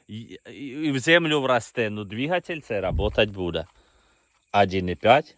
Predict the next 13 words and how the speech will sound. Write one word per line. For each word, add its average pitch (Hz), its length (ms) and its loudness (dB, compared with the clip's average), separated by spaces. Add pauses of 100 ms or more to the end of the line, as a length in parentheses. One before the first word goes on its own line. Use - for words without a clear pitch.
(120)
К 101 220 4
дев'ять 90 340 -4
К. 82 280 -6
Подивіться, 131 640 0
все - 380 -4
в 90 100 -14
якому 131 640 -2
стані. 107 800 -4 (680)
Ніде 143 440 2
нема 104 380 0
рижечка, 131 720 -2 (300)
чирічка, 156 680 -4 (760)
ніде 107 340 -4